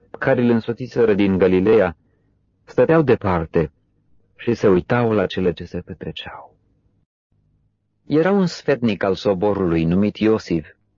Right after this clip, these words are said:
om bun și evlavios, care nu luase parte la sfatul și hotărârea celorlalți. El era din Arimateea, o cetate a iudeilor, și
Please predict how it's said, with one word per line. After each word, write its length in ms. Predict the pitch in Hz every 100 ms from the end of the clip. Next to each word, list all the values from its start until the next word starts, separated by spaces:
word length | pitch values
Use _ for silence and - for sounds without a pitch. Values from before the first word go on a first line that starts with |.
| _ _ _ -
om 280 | 135 175
bun 220 | 127 127 127
și 200 | - 104
evlavios, 800 | 95 95 87 98 73 - - _ _ _ _ _ _ _ _ _ _ - _
care 240 | - 165 180
nu 120 | 208
luase 340 | 196 143 127
parte 340 | 117 120 110 107
la 120 | 98
sfatul 400 | - 127 127 120
și 180 | - 113
hotărârea 560 | 98 - 101 98 92
celorlalți. 840 | 82 92 92 85 78 67 - - _ _ _ _ _ _ _ _ -
El 200 | - 202
era 220 | 185 175
din 140 | 156
Arimateea, 840 | 143 123 120 117 - 104 82 78 - -
o 80 | 113
cetate 400 | - 117 160 147
a 60 |
iudeilor, 720 | 123 113 117 104 80 80 80 _ _ _ _ _ _ _
și 380 | - - 160 -